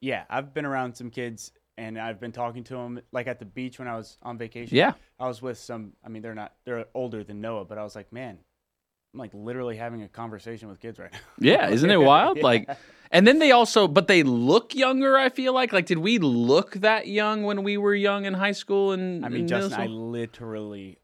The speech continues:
Speaker 1: look like a sophomore in high
Speaker 2: <laughs>
Speaker 1: school, so.
Speaker 2: You've just maintained this baby complexion.
Speaker 1: Just a
Speaker 2: This
Speaker 1: little more tired.
Speaker 2: <laughs> Just, the bags under the eyes have gotten a little darker. That's the extent of the changes I've had in my life.
Speaker 1: A gift and a curse.
Speaker 2: Yeah.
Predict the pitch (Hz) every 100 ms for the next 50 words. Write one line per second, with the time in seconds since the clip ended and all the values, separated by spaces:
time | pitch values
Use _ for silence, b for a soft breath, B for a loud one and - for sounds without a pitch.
0 | _ - 107 110 - 104 98 98 - 104
1 | 95 101 92 90 87 87 147 - 151 110
2 | 87 _ _ - 151 139 139 117 123 120
3 | 113 101 98 110 104 101 95 90 85 85
4 | - B B B - 92 87 98 98 95
5 | 85 95 80 87 82 - - 156 - -
6 | 107 113 113 120 120 117 117 104 90 85
7 | 80 - 113 120 - 175 - - _ 160
8 | 143 147 110 101 104 104 104 104 98 95
9 | 95 98 87 80 95 98 95 92 95 90
10 | 85 85 80 82 - 147 B B B B
11 | B - 87 92 - 101 92 - - 92
12 | 95 92 87 - 87 90 85 90 87 85
13 | 90 90 85 85 160 156 170 170 170 131
14 | 165 180 175 - 113 113 - - - -
15 | 82 80 76